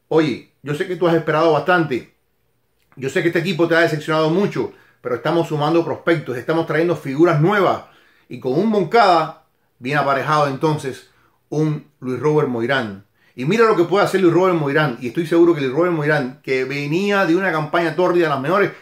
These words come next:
hubiera hecho algo en las mayores que le hubiera dado cierta medida de confianza, cierta medida de creencia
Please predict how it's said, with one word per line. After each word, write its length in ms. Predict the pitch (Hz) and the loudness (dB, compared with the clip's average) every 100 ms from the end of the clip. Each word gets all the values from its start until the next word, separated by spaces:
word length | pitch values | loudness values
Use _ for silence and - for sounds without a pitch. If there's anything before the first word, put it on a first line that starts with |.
| - _ | -20 _
hubiera 440 | 127 120 170 185 | -10 -2 2 2
hecho 220 | 170 170 165 | 2 2 2
algo 380 | 170 156 151 - | 2 -2 -2 -8
en 180 | 127 | -6
las 160 | 131 123 | -6 -6
mayores 440 | 117 139 185 180 156 - _ _ | -4 0 2 0 -4 -20 _ _
que 80 | 113 | -8
le 60 | |
hubiera 240 | 110 151 147 | -4 0 2
dado 460 | 160 170 170 - _ _ | 2 2 0 -4 _ _
cierta 640 | - - 156 196 165 175 165 | -20 -8 0 0 0 -2 -2
medida 400 | 143 175 180 151 | 0 2 2 0
de 100 | 131 | -4
confianza, 680 | 117 165 180 170 180 170 - | -6 -2 0 0 -2 -4 -6
cierta 400 | - 170 156 160 | -2 -2 0 -2
medida 320 | 139 160 160 | 0 2 2
de 140 | 139 | 0
creencia 600 | 123 127 180 160 175 170 | -2 -4 -4 0 -2 -2